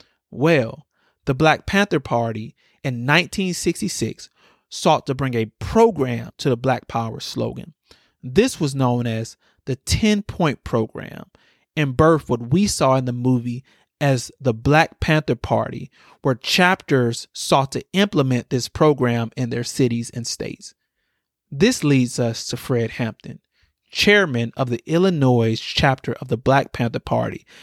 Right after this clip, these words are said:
and deputy chairman of the National Black Panther Party.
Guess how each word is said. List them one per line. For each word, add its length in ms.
and 240
deputy 400
chairman 520
of 100
the 100
National 580
Black 300
Panther 320
Party. 480